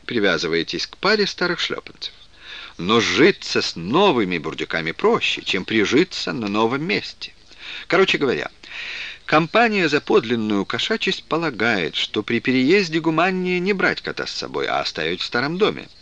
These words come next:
Покинутый кот погрустит ноль целых ноль ноль три тысячных секунды и примется бессовестно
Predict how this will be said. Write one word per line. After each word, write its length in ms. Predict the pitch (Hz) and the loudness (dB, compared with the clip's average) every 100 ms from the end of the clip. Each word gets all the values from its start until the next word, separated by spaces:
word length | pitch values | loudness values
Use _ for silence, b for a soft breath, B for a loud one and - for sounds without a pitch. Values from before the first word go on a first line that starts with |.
| - | -6
Покинутый 500 | 104 - 185 240 240 | -4 0 0 2 -2
кот 240 | - 175 | 0 -2
погрустит 680 | - 131 131 - 214 - - - B B B B | 0 -2 -2 -2 -2 -2 -4 -10 B B B B
ноль 200 | 120 185 | 2 2
целых 440 | - 233 220 143 - | 4 6 8 6 2
ноль 200 | 185 185 | 0 2
ноль 200 | 170 151 | 2 2
три 440 | - 190 156 95 - - - - - - - - | 2 2 2 0 -6 -20 -20 -20 -20 -20 -20 -6
тысячных 500 | - 202 - - 151 | 0 0 0 -2 -4
секунды 560 | - 156 262 240 220 - | -4 -2 0 0 -2 -4
и 100 | - | -6
примется 500 | 208 262 254 226 - | -4 -2 -2 -2 -4
бессовестно 800 | 175 131 - 254 214 - 156 143 | -4 -4 -2 -2 -2 -4 -4 -6